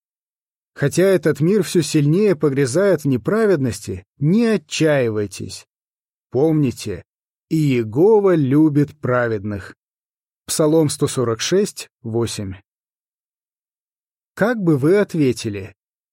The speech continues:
Что такое праведность? Почему стоит жить по праведным нормам Иеговы?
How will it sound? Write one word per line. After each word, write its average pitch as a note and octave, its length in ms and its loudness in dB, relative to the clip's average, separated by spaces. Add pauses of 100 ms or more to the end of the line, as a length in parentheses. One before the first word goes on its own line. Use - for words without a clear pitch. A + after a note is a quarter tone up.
(560)
Что - 320 -2
такое G3 400 2
праведность? A#2+ 880 -4 (1300)
Почему F#3 440 0
стоит E3+ 480 2
жить E3 440 -2
по A#2+ 120 -2
праведным C#3+ 640 0
нормам D#3 360 0
Иеговы? E3+ 800 -2